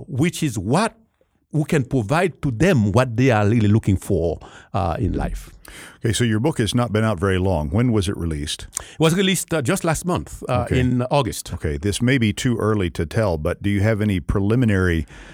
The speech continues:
Speaker 2: response or indicators from the Caribbean region, uh, to the book's argument?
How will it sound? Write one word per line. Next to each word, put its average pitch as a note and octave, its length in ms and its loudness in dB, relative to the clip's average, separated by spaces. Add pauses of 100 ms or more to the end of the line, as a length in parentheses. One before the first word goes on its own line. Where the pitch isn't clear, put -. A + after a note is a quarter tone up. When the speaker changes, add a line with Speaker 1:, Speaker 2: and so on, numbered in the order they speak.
(140)
Speaker 2:
response B2+ 580 0
or F2 100 0
indicators G#2 500 0
from C#3 300 0
the G2+ 320 0 (340)
Caribbean A2+ 440 0
region, F2+ 520 -2 (640)
uh, D#2+ 420 -2
to C#3+ 180 0
the G2+ 80 -2
book's G#2 240 -2
argument? G2+ 400 -4